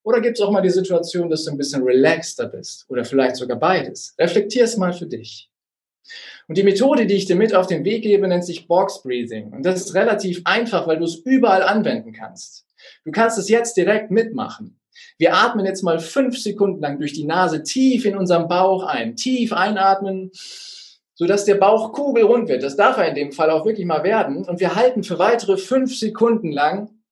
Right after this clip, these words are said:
den Atem an. Und jetzt atmest du das Ganze wieder durch den Mund geräuschvoll aus. Für weitere fünf Sekunden.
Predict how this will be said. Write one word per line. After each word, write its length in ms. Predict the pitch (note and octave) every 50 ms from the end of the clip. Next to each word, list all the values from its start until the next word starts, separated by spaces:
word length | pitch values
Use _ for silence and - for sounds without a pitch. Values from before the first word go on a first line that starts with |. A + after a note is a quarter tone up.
| _ _ -
den 140 | D#3 D#3+
Atem 300 | E3 E3 F#3 F3+ F3 F3+
an. 300 | F3+ F#3+ G#3 E3 - - - _ _ _ _ _ _ _ _ _ _ _ _ _ _ _ _ _ _ _ - - - -
Und 80 | - E3+
jetzt 200 | G#3+ G#3+ A3 -
atmest 420 | F#3 A3+ C#4 C4+ B3+ A#3 A#3 -
du 80 | A3+ A#3
das 220 | A3+ A#3 G#3+ -
Ganze 480 | - G3 G3+ A#3 B3 A#3 - - F3 D#3
wieder 580 | D3+ D#3 D3 D#3 D#3+ F3 G3 G#3 A3+ A3+ - _ _ _ _ _ _ -
durch 220 | - G#3+ A#3+ G#3+
den 160 | - G#3 F3+ E3+
Mund 360 | E3+ F#3 G#3 A#3 A#3 A3 -
geräuschvoll 720 | F3 D3+ C#3+ D3+ E3 G3 G#3 G#3 G3+ - - - F#3+ F3+
aus. 300 | - D#3+ C3 A#2+ A2 -
Für 140 | - E3 D#3+
weitere 400 | G3+ B3+ C4+ A3+ E3+ D3+ C#3+ C#3
fünf 360 | C#3 - - A#3 A3+ G#3+ -
Sekunden. 840 | - - G#3 G3+ - A#3 A3 F#3 D3 - A2 G#2+ - - _ _ _